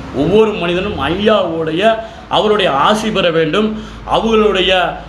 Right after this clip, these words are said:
அஹ், பாதத்தை தொட்டால் நம்ம நல்லா இருக்கலாம். இந்த திருக்கோயிலை தொடர்ந்து அறுபது லட்சம் பேர் வர்றாங்க. அறுபது லட்சம் பேர் ஐயாவுடைய வீரவணக்கத்தை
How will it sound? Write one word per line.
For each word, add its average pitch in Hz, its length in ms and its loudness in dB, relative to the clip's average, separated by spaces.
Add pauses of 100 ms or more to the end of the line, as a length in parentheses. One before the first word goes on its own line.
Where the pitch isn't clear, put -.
(100)
அஹ், 160 340 2
பாதத்தை 202 400 0
தொட்டால் 165 320 0
நம்ம 165 180 0
நல்லா 160 240 2
இருக்கலாம். 175 520 0 (180)
இந்த 160 120 2
திருக்கோயிலை 196 560 2
தொடர்ந்து 170 580 0 (240)
அறுபது 170 320 2
லட்சம் 143 220 0
பேர் 160 220 2
வர்றாங்க. 131 340 0 (960)
அறுபது 175 300 4
லட்சம் 170 280 0
பேர் 214 300 2 (220)
ஐயாவுடைய 185 680 2 (320)
வீரவணக்கத்தை 175 760 2